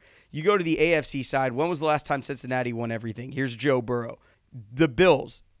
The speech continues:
welcome to the Josh Allen experience. Patrick Mahomes finally chases down Brady and gets his second ring in, in three, four years. Like, this is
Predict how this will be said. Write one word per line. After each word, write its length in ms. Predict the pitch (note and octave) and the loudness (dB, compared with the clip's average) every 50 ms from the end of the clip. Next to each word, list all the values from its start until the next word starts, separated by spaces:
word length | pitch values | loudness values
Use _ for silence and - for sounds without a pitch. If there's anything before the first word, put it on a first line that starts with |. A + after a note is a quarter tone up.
| _ _ | _ _
welcome 360 | - C#3+ D3+ D#3 - F3 D#3 C#3 | 2 4 4 4 4 2 0 0
to 60 | C#3+ | 0
the 100 | C3 C#3 | 0 0
Josh 340 | A#2+ G#2+ C#3+ C#3+ C#3 C3+ - | 0 2 4 4 4 4 4
Allen 320 | D3 C#3 C3+ B2+ B2 A#2+ | 4 6 6 6 4 0
experience. 560 | A2+ G#2+ - - - B2 A#2+ B2 A#2 - - - - _ _ _ _ _ _ _ | -4 -6 -8 -6 -6 -6 -6 -8 -12 -14 -18 -20 -20 _ _ _ _ _ _ _
Patrick 400 | - D3 D#3 D#3 - F3 D3 - | 4 4 6 6 2 -4 -2 0
Mahomes 480 | D#3+ C#3+ B2 E3+ F3 E3+ D3+ C3+ - | 0 0 2 2 0 0 0 -4 -2
finally 340 | - D3+ D3+ D#3 D3+ D3 C#3 | -2 0 0 0 0 -2 -4
chases 460 | - - D3+ D3+ C#3 - C#3 C3 A#2+ | -2 -2 -2 -2 -2 -4 -8 -8 -2
down 240 | A#2+ C#3 C#3 C3+ B2+ | 2 2 2 2 0
Brady 300 | A#2+ C3+ C3+ C3+ C3 C3+ | 0 -2 -2 -2 -2 -4
and 80 | C3 A#2+ | -4 -2
gets 180 | C3+ B2 - | -4 -4 -4
his 140 | C3+ B2 - | -4 -6 -2
second 340 | - C#3+ C3+ B2 - B2+ B2 | 0 0 0 0 -2 -6 -4
ring 300 | B2+ B2+ B2+ B2+ C3 - - - - _ _ _ | -2 -2 0 -2 -2 -6 -10 -20 -20 _ _ _
in, 300 | D#3+ D#3 C#3+ C#3 C3 - _ _ _ _ _ | 2 4 4 2 0 -2 _ _ _ _ _
in 200 | - D3 C#3+ C3 | 2 2 2 2
three, 380 | A2+ - - D3 C#3 D#3+ E3 D#3+ | -2 -4 -4 2 2 4 4 2
four 300 | - - C#3 C#3 D3+ D#3+ | 0 0 2 2 4 4
years. 400 | E3 E3 E3+ F3+ F#3+ F3 D3 - | 4 4 4 2 2 0 0 2
Like, 180 | D3 C#3+ C#3 - - - A#2 - _ | 2 2 2 0 -10 -20 -20 -16 _
this 320 | E3+ C3+ B2+ E3+ E3 - - | -10 2 4 4 4 4 0
is 180 | C#3 B2 - | -4 -6 -8